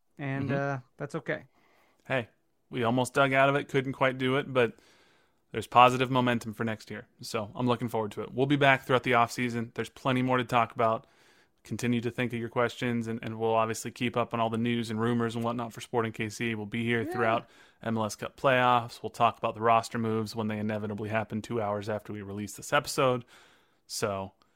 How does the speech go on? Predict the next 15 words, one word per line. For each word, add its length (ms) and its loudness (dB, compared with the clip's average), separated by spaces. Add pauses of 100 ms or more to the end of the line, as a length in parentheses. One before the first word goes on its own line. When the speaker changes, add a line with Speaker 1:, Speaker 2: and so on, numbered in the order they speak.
(340)
Speaker 1:
Definitely. 560 -6
And 240 -4
w-, 180 -4
like, 300 0
like 260 -2
the 80 -6
tifo 600 0
of 360 0 (100)
probably 580 -2
Eric 260 -2
Tommy 320 -2
said, 380 -2 (280)
we'll 200 -2
be 120 -2
back. 440 -10